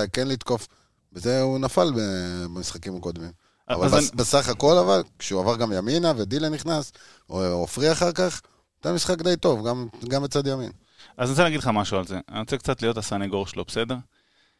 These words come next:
Speaker 2: כי אני עושה את זה שבוע שני ברציפות, אני חושב, אבל, אה, תשמע, סק, אני ט-, אני חושב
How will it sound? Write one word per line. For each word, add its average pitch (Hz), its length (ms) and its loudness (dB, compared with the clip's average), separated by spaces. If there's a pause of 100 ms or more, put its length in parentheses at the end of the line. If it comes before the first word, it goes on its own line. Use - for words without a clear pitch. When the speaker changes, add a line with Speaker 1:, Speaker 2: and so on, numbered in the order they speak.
(240)
Speaker 2:
כי 107 360 0
אני 104 40 2
עושה 113 180 2
את 127 60 2
זה 117 80 -4
שבוע 117 280 2
שני 123 200 -2
ברציפות, 107 380 -4
אני 135 120 0
חושב, 127 160 0
אבל, 110 360 4
אה, 107 160 0 (480)
תשמע, 120 220 0 (240)
סק, - 360 0 (840)
אני 117 280 -2
ט-, - 160 -6 (100)
אני 131 280 -2
חושב 139 440 2